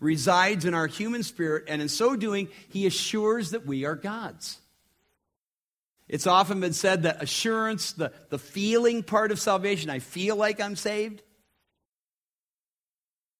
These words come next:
is, is the result of an obedient life.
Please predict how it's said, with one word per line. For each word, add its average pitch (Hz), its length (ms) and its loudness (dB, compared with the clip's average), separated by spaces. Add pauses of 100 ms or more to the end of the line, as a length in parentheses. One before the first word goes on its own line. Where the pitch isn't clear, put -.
(100)
is, 170 400 0 (200)
is 165 180 -2
the 170 100 -2
result 175 420 2
of 170 100 0
an 170 80 0
obedient 165 520 -4
life. 135 460 -4